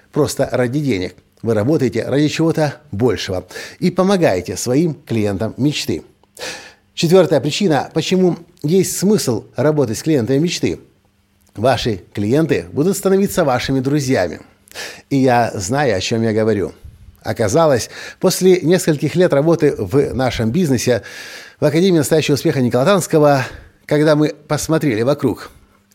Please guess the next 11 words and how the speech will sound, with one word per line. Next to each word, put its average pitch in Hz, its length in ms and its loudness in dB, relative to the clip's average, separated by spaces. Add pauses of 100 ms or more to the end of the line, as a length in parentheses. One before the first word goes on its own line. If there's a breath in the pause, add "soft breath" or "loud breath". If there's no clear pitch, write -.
(200)
и 143 180 2
проанализировали, 143 760 2
кто - 340 0
наши 131 320 0
друзья 120 320 0
на 101 80 -4
сегодняшний 120 420 -4
день, 202 180 2
оказалось, 120 600 -2
что - 140 -2
это 175 440 0